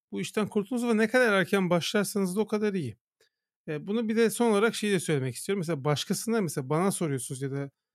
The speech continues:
e, sektördeki insanlara soruyorsunuz. Yani "Tavuk mu yiyeyim, balık mı yiyeyim?" diye soruyorsunuz ama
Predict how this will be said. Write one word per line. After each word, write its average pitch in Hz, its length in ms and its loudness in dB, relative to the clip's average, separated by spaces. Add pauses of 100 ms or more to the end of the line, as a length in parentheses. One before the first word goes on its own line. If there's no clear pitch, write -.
(220)
e, 139 220 -2
sektördeki 160 640 -6
insanlara 170 500 0
soruyorsunuz. 151 540 -4
Yani 135 340 -2
"Tavuk 196 300 -2
mu 165 120 -2
yiyeyim, 175 180 0
balık 180 260 0
mı 170 100 -2
yiyeyim?" 139 200 0
diye 131 120 -4
soruyorsunuz 123 500 -10
ama 208 280 -2